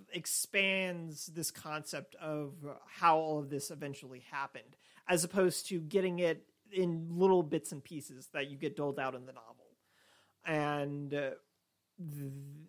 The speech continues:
th-, that you can feel that kind of stuff slipping away from Offred in the novel, but here, again, going back to this idea of a more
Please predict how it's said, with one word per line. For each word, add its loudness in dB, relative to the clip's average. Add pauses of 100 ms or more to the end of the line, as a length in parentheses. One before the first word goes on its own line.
(1400)
th-, -4 (380)
that 10
you 2
can 8
feel 10
that 8
kind 2
of 0
stuff 0
slipping 0
away 4
from -12 (100)
Offred -4
in -12
the -10
novel, 4
but -6
here, 4 (840)
again, 6
going 6
back 2
to -2
this -2
idea 0
of -2
a 0
more 2